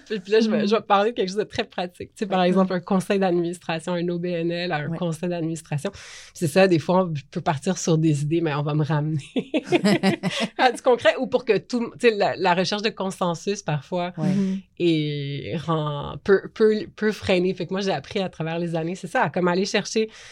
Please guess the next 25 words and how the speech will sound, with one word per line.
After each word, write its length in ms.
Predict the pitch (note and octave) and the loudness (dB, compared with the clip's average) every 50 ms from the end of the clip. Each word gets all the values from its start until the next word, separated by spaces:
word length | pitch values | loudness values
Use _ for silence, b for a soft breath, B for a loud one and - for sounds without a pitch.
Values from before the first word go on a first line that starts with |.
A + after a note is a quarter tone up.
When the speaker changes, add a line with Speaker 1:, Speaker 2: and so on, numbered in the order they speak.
| B B B B B B B - | B B B B B B B -2
Speaker 1:
Euh, 300 | F3 F3 E3+ E3+ E3+ D#3+ | 0 0 2 2 0 -2
je 100 | - - | -2 0
pense 180 | - G#3 G3 - | 0 0 2 2
que 80 | A3 | 0
c'est 120 | - - F3+ | 0 2 0
vraiment 260 | D#3+ E3+ E3 E3+ E3+ | 2 2 2 2 2
important 360 | F3+ F3+ F3+ D#3 - F3+ F3+ | 2 0 0 -2 0 2 2
de 380 | F#3 F3+ D#3+ D#3 - - E3 E3+ | 2 2 0 -6 -6 0 2 2
réfléchir 800 | E3 C#3 E3+ D#3+ - - F3 D#3+ - - F#3 F#3 G3 G3+ G3+ F#3+ | 2 2 2 -4 -2 -2 -4 -4 -2 -2 -2 -2 -2 -2 -4 -6
en, 640 | - - F3 D#3+ D3+ D3+ D#3 D#3 D3+ D3+ D3+ D3+ D3+ D3+ D#3 F3 - - | -6 -4 -4 -4 -2 -2 -4 -4 -4 -6 -6 -6 -6 -8 -8 -10 -10 -2
en 140 | F#3 F3 E3+ | 0 0 2
groupe, 320 | D#3+ D3+ E3 E3 F#3 - _ - | 2 2 2 2 0 -2 _ -20
seul 440 | - - - - G3 G#3 A#3+ B3+ A3+ | -18 -10 2 4 6 6 6 6 6
et 80 | F3 D#3+ | 4 2
après 260 | E3 E3 - - G3 | 2 0 -2 -4 -4
en 180 | F3+ E3+ E3+ | -2 -2 -2
groupe, 440 | F3 E3 D#3+ G3 G3+ G#3 G#3+ G#3 - _ _ | -4 -4 -2 -2 0 0 -2 -4 -6 _ _
puis 100 | - F3 | -8 -4
rebondir 420 | - F3+ E3 F3 E3+ D#3+ F#3 F3 | 0 2 4 4 4 4 2 2
les 200 | F3+ F3+ F3 D#3 D#3+ | 4 2 2 0 -2
idées, 320 | D#3 E3 F#3 G3+ G#3 G#3 | -2 2 2 4 4 2
puis 140 | G3+ - F3 | 0 0 -2
après 260 | D#3+ - - - F#3 | -2 -2 -2 -4 -6
pouvoir, 560 | F3+ F3+ - F#3 E3+ D#3 E3 E3+ E3+ E3+ E3+ | -6 -4 -6 -4 -2 0 2 2 2 2 2
euh, 260 | F3 E3 D#3 D#3 D3+ | 0 0 0 0 0